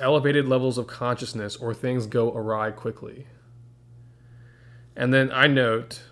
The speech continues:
"Currently, it appears that the central banks of the world are working on a great reset of the global economic, political, and financial systems. Time will tell if this ambitious plan will go as planned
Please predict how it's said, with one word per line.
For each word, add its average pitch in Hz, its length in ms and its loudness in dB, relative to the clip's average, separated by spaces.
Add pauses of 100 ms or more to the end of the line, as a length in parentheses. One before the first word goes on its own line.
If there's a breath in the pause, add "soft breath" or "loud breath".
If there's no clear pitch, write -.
(200)
"Currently, 131 840 2
it 135 100 0
appears 135 460 2
that 127 180 4
the 120 60 -8
central 147 340 -2
banks 131 300 0
of 135 80 -4
the 120 80 2
world 117 420 2
are 113 80 0
working 120 380 -2
on 113 160 -2
a 110 240 -2 (120)
great 131 320 0
reset 117 640 -2 (440 loud breath)
of 123 140 0
the 131 80 4
global 139 500 2
economic, 123 640 0
political, 127 440 -2
and 117 120 -4
financial 113 440 -2
systems. - 680 -16 (960 soft breath)
Time 170 300 6
will 160 120 4
tell 165 380 6
if 123 80 2
this 135 160 -2
ambitious 131 400 0
plan 127 340 -2
will 117 80 -2
go 131 360 2
as 120 240 0
planned 165 720 -4